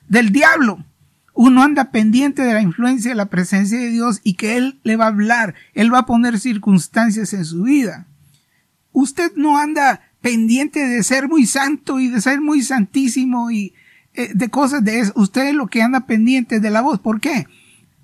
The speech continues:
Porque si el Señor le habla a su corazón, lo que Él le diga que vaya usted y haga, eso es puro, eso es sin pecado. Entonces, si usted va y hace lo que Él le dice, eso es el verdadero sentido de la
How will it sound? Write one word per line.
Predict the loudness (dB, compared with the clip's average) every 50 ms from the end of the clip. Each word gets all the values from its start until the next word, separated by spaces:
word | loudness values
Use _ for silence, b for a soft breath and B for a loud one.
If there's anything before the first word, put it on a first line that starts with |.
| _ -4
Porque | 0 2 2 2 2 0 -2 -2 -2 -2
si | -2 -2 -2
el | 0 0
Señor | 0 2 4 4 6 6 6 4 4 2
le | 0 0 -2 -4 -4
habla | -2 0 0 0 0 0 -2 -2
a | -2 -2 -2 -2
su | -2 -4 -6
corazón, | -4 -4 -4 -2 -4 -4 -4 -2 -2 0 0 -2 -4 b b b b b b
lo | 2 2 2 2 0
que | -2 -2 -2 0
Él | 0 0
le | 0 -2 -2
diga | 0 0 0 0 0 -2 -4 -6 -8 _ -8
que | -6 -4
vaya | -2 0 0 0 0 -2 -4 -4 -2
usted | -2 -2 -2 -2 -4 -4 -2 -2
y | -2 -2 -2
haga, | 0 0 0 0 -2 -4 -6 b b b -6
eso | -4 -2 -2 -2 -2 -2 -2 -2
es | -2 -2 -4 -6 -8
puro, | _ _ -4 -2 0 0 0 0 -2 -6 b b b b
eso | -6 -4 -4 -4 -4 -4 -4
es | -4 -4 -4 0
sin | 2 2 2 2 0
pecado. | -2 -6 -8 -4 -4 -2 -2 -2 -4 -6 b b b b
Entonces, | -4 -4 -2 0 0 0 0 0 0
si | 2 2
usted | 0 0 0 -4 -4 0
va | 0 0 0 0
y | 0 0 2 2 2
hace | 0 -2 -2 -4 -4
lo | -2 -2 -4
que | -4 -4 -4
Él | -4
le | -4 -2
dice, | -2 0 0 0 -2 -4 -8 _ _
eso | -4 -2 -2 -2 -4 -6 -8 -8 -10 -12 _ -8
es | -4 -4 -4 -4 -6 -10 _ _ _ _ _ _
el | -4 -2 0 0
verdadero | 0 0 0 -2 -2 -4 -4 -4 -2 -2 -2 -2 -4 -4 -8 -10
sentido | -10 -6 -4 -2 -4 -4 -4 -6 -2 0 0 0 0 -2 -6
de | -6 -6 -4
la | -2 -2 -4 -4 -8